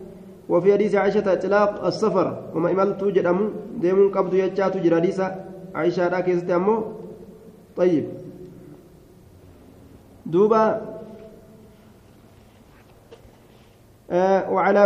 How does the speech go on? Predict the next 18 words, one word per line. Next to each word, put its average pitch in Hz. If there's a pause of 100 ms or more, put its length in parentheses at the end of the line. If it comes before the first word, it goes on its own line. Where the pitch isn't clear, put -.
(100)
كل 220 (420)
بل 220 (160)
كل 226 (160)
ما 202
يسمى 208
سفرا 220 (300)
فالمرأة 202
منهية 196
عنه 190 (960)
إلا 202
بالمحرم. 185 (720)
أكن 160
جانين. 131 (960)
وهما 208
إملت 233 (120)
جدي 214
دبة 190 (100)
مشفاو 196